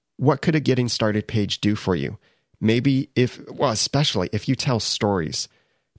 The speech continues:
maybe your getting started page would set the foundations for your characters. Maybe it would be your first episode where the story started, or a quick review of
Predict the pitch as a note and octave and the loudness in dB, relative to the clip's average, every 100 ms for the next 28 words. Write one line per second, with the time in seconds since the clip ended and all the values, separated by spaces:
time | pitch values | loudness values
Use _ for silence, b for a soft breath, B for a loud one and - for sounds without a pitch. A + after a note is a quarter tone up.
0 | - A2 A#2 B2 C#3 A2+ G#2 G#2 G#2+ - | -4 0 2 2 0 0 0 0 0 0
1 | G#2 G#2 G#2 G#2 F#2 F2+ - G#2+ G2+ F#2+ | 0 0 0 0 0 -2 -4 0 0 0
2 | - A2+ - A#2+ G#2+ G2 G2 A2+ F#2 D2 | -2 -2 -2 0 0 2 0 0 -2 -6
3 | - G2+ F#2+ - - B2+ - - - - | -4 -2 -2 0 0 0 -4 -8 -10 -14
4 | B B B A2+ B2 B2 A2+ G#2+ B2 A2 | B B B 2 4 2 0 0 2 2
5 | G2+ B B A2 - A#2 A2+ - A2+ A2 | 0 B B 0 2 0 0 0 -2 -2
6 | A2+ G2 F2+ G#2 G#2+ - - G#2+ F#2 - | 0 0 0 0 -2 -2 0 0 -2 -2
7 | G#2 G2 F2 - B B A2+ G#2+ - A#2+ | 0 0 -2 -6 B B 2 2 0 -4
8 | - - - A2 G#2+ F#2+ A2 G#2 - G2 | -4 -10 -4 -2 0 0 2 2 2 0
9 | F#2 - | -2 -6